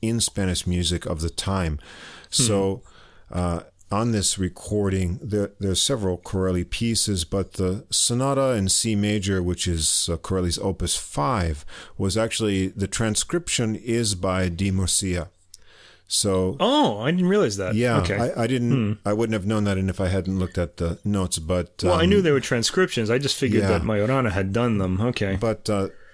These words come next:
Speaker 1: there was a
Speaker 2: Hmm.
Speaker 1: great interest, and then Di-, uh, Di Murcia himself was interested in Corelli's music, and so he had actually transcribed these pieces for guitar,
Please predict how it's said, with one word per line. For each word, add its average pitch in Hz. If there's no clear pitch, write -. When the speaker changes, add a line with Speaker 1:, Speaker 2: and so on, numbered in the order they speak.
Speaker 1:
there 113
was 117
a 117
Speaker 2:
Hmm. 107
Speaker 1:
great 113
interest, 107
and 90
then 87
Di-, -
uh, 82
Di 80
Murcia 101
himself 101
was 92
interested 90
in 85
Corelli's 85
music, 87
and 82
so 87
he 98
had 92
actually 87
transcribed 82
these 85
pieces 92
for 123
guitar, 98